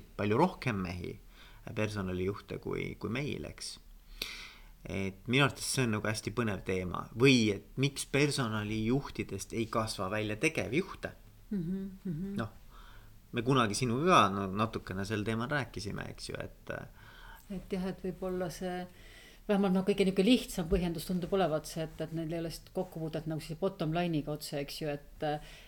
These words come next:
Speaker 2: et, äh, kuidagi nagu pehmem valdkond.
Speaker 1: Aga
Speaker 2: Et
Speaker 1: sa-, aga sa-, aga samas nad on väga paljudes ettevõtetes kõige suurema kuluartikli eest vastutavad.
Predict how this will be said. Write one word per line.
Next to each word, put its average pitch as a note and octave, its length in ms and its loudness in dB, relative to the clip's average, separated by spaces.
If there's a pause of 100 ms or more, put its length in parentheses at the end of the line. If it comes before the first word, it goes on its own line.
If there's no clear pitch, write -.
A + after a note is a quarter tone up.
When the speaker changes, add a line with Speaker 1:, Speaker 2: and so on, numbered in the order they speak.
(120)
Speaker 2:
et, - 460 -12
äh, D#3 380 -2
kuidagi D#3+ 340 -6
nagu D#3 160 -6
pehmem D#3 480 2
valdkond. C#3+ 640 -2 (400)
Speaker 1:
Aga A#2 140 2
Speaker 2:
Et - 20 -2
Speaker 1:
sa-, D#3 220 6
aga B2+ 200 0
sa-, C#3+ 220 2
aga B2+ 80 -4
samas D#3 480 4
nad G#2+ 240 0
on A2 300 2 (1000)
väga B2+ 360 2
paljudes A2+ 480 2
ettevõtetes A2 800 -4
kõige A#2+ 260 2
suurema A#2+ 440 2
kuluartikli A2 1160 0
eest A2 240 -6
vastutavad. - 680 -4